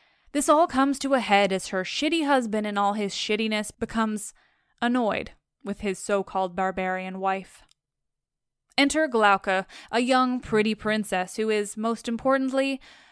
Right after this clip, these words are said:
Greek. But that's for next time. Now for the inaugural segment of Things the Western World Didn't Do First. As you might imagine, I'm starting this segment to begin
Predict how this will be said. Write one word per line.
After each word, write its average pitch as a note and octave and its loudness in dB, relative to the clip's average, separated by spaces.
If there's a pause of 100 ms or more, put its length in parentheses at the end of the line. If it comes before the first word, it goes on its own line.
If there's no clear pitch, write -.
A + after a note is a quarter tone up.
(180)
Greek. - -6 (800)
But B3+ -6
that's A#3 -4
for A3+ -6
next G3+ -8
time. G3 -8 (1400)
Now D#4+ 4
for D#4+ -2
the G3+ 4
inaugural C4+ 4
segment E4 4
of F4 6 (640)
Things F4+ 0
the G3 4
Western B3+ 2
World B3 4 (120)
Didn't B3+ 0 (120)
Do C4 0
First. C#4+ 0 (800)
As D#4 -4
you G4 -8
might G#4 2
imagine, A#3 2
I'm B3+ 0
starting C#4 2
this C#4+ 0
segment F#3 -2
to A#3 -10
begin B3 -4